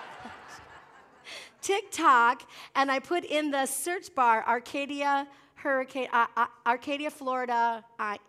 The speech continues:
Ian, or whatever it was. All these videos started popping up, people that actually lived in Arcadia videotaping the flood and that the, you know, that it was the electricity was out. And I was able to update my mom literally minute by minute. "Okay, electricity is on.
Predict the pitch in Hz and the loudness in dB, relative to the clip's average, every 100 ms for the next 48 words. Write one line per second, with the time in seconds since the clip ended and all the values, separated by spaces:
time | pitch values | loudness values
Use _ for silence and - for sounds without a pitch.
0 | - 233 214 185 185 180 175 175 - - | -12 -8 -6 -6 -8 -8 -8 -10 -10 -10
1 | 196 - - - _ - 254 269 285 285 | -10 -12 -18 -20 _ 2 8 8 8 4
2 | 285 214 247 220 214 226 202 202 214 208 | -2 0 0 0 -2 -4 -6 -2 -4 -2
3 | 208 202 269 262 262 220 226 226 240 208 | -8 -8 -4 0 2 2 2 0 -2 -2
4 | 208 254 285 285 285 262 208 196 196 190 | 4 4 4 -4 -4 -4 -2 -2 -2 -6
5 | - - 208 240 269 262 240 240 214 202 | -14 -16 -6 -2 0 0 -2 -4 -6 -4
6 | 214 208 190 208 240 214 202 185 196 202 | -6 -6 -8 -10 -4 -2 0 -2 -6 -8
7 | 196 202 - 220 202 190 190 196 208 190 | -8 -10 -8 -8 -6 -6 -6 -4 -8 -6
8 | 202 202 247 233 240 262 - 247 240 233 | -10 -8 -4 -4 -4 -8 -8 -4 -2 0
9 | 214 208 202 185 175 - - - 269 294 | 2 2 0 -4 -12 -16 -6 -2 -2 -2
10 | 339 311 277 - 269 294 320 285 262 247 | -4 -4 -2 0 2 2 -2 -4 -2 -2
11 | 247 240 233 233 262 254 226 226 240 254 | 0 0 -2 -4 -4 -4 -4 -4 -4 -2
12 | 254 240 240 214 247 262 208 220 - 262 | -2 -2 -2 -4 -4 -2 -2 -2 -4 -8
13 | 254 269 262 247 233 202 | -8 -8 -6 -6 -6 -8